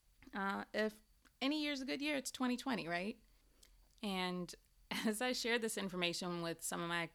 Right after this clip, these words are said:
friends, uh, that have seen me as a client at some point, you know, some of them were kinda, "Uh, are you sure you wanna do that?" And, "Oh, you're so good at massage." And, "Well, what about massage?" And,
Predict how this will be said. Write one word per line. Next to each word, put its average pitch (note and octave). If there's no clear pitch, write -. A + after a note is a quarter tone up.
friends, E3
uh, D#3+
that E3
have E3
seen B3+
me G#3
as F#3
a F3+
client F3+
at F#3
some F#3
point, G3
you G#3
know, F#3+
some F#3+
of F#3
them F#3
were F3
kinda, F#3+
"Uh, G3+
are F3
you E3
sure B3
you C#4+
wanna C#4
do B3+
that?" C#4
And, G#3
"Oh, D4
you're A#3+
so D#4+
good C#4+
at A#3
massage." B3+
And, F#3+
"Well, G3
what C#4+
about C#4+
massage?" B3+
And, F3+